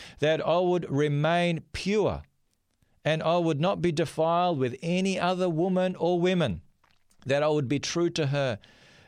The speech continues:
Now, why am I loyal to my wife? Why have I shown her my allegiance? It's because of my love for her. And that's what love is. Love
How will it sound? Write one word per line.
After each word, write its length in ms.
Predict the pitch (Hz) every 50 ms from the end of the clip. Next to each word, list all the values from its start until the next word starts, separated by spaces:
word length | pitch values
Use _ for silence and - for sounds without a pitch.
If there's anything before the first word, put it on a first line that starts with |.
| -
Now, 220 | - 156 160 156 143
why 640 | 131 120 147 165 165 170 175 180 196 208 208 202 _ _ _ _ _ _ _ _ _ _ _ _ _ _ _ -
am 180 | - 127 127
I 120 | 120 120 117
loyal 340 | 117 120 131 139 143 147 143
to 120 | - -
my 180 | 139 127 127 127
wife? 540 | 120 113 120 120 131 143 165 175 - - -
Why 680 | - 101 110 131 143 147 156 165 170 175 180 180 170 - _
have 220 | - 131 123 123
I 80 | 117 113
shown 400 | - - - 135 131 139 143 139
her 240 | 139 143 143 143
my 240 | 139 127 120 123 120
allegiance? 720 | 113 110 98 101 117 131 135 139 - 170 165 175 - - - - _ _ _ -
It's 140 | 165 156 147
because 260 | 175 175 165 160 147
of 140 | 175 165 151
my 140 | 170 170 165
love 320 | 156 156 165 170 180 165
for 160 | - 147 127
her. 240 | 113 113 101 82 - - - - - - - - _ -
And 140 | 139 156 170
that's 180 | 185 190 -
what 160 | - 196 - 165
love 240 | 165 185 185 175
is. 280 | 196 202 165 127 - - - - - -
Love 560 | 127 131 143 151 156 165 175 190 185 -